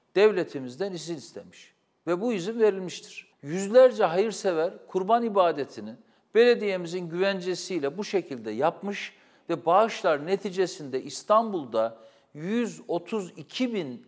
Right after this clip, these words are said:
elli ihtiyaç sahibi ailemizin evine bir kilogramlık paketlerle kavurma ve kıyma girmiştir. Yüz otuz iki bin aile. Düşünün kaç kişi mutlu oldu. Tüm bağış ve dağıtım hesabını da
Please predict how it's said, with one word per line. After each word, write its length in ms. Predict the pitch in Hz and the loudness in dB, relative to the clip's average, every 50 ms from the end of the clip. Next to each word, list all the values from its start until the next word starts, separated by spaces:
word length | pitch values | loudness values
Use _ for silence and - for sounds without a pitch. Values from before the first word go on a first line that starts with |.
| - | -6
elli 420 | 131 147 160 160 165 170 180 226 226 | -4 -4 -2 -4 -4 -6 -6 -6 -6
ihtiyaç 640 | 233 - 151 151 147 - - 185 202 202 196 196 | -8 -10 -12 -12 -12 -12 -4 0 2 2 2 2
sahibi 480 | 202 - - 156 143 135 131 123 117 131 | -2 -2 0 2 2 2 2 0 -4 -4
ailemizin 680 | - 147 180 196 208 196 175 165 147 135 123 113 135 143 | 0 4 4 4 4 4 0 -2 -4 -6 -8 -12 -10 0
evine 500 | 175 196 208 202 175 143 135 139 143 143 - - _ | 2 4 4 4 4 2 0 -2 -2 -4 -8 -12 _
bir 300 | 214 240 277 277 254 - | -4 -2 -2 -2 -4 -6
kilogramlık 840 | - 190 175 170 160 147 143 147 143 135 131 127 123 120 - - - | -6 -4 -2 0 0 0 0 0 0 0 0 -2 -6 -10 -10 -4 -2
paketlerle 800 | 185 185 185 - 196 196 196 - 208 202 180 151 143 135 - | -2 0 2 0 0 0 -2 -2 0 0 0 0 -2 -4 -6
kavurma 500 | - - 185 202 214 214 208 208 220 214 | 0 2 4 4 4 2 0 -2 -2 -2
ve 200 | 208 202 202 202 | -2 -2 -4 -6
kıyma 300 | - 190 208 208 208 214 | -10 -10 -8 -6 -6 -8
girmiştir. 600 | 190 156 143 117 98 95 - - - - - - _ _ _ _ _ _ 185 | -8 -8 -10 -12 -14 -16 -20 -20 -20 -20 -20 -20 _ _ _ _ _ _ -10
Yüz 460 | 196 233 262 269 240 190 - - - | -6 -4 -2 -2 -2 -4 -6 -8 -8
otuz 400 | 175 185 180 - 240 233 214 185 | -8 -8 -8 -8 -10 -10 -10 -12
iki 320 | 170 - - 247 254 214 | -14 -12 -10 -8 -8 -6
bin 140 | 220 220 214 | -6 -6 -2
aile. 540 | 202 180 175 175 175 175 175 175 131 - - - - - _ _ _ _ _ | 0 2 2 2 2 4 4 4 2 2 -2 -8 -20 -20 _ _ _ _ _
Düşünün 540 | 170 160 - - 220 196 160 127 107 107 - - _ | -14 -12 -8 -6 -6 -6 -6 -8 -8 -10 -14 -18 _
kaç 300 | - - 175 190 185 - | -14 -10 -8 -8 -8 -10
kişi 320 | - - - - - - 147 | -14 -18 -20 -18 -14 -12 -10
mutlu 360 | 123 226 214 - _ - 120 | -10 -10 -12 -14 _ -12 -10
oldu. 260 | 110 98 92 85 - _ _ _ _ _ _ | -10 -10 -12 -14 -18 _ _ _ _ _ _
Tüm 420 | - - 254 269 262 247 220 180 - - _ _ | -2 0 0 0 0 -2 -6 -10 -14 -20 _ _
bağış 440 | 160 170 190 214 214 196 - - - | 4 6 6 6 6 2 -2 -6 -4
ve 240 | 147 135 139 - - | -4 -4 -4 -4 0
dağıtım 460 | 139 147 165 185 185 - 156 127 113 | 2 4 4 4 2 0 -6 -8 -8
hesabını 680 | 113 131 139 - - 180 175 175 180 220 247 240 190 | -8 -10 -4 0 2 2 4 2 0 -2 -4 -4 -2
da 160 | 139 104 90 | -2 -2 -2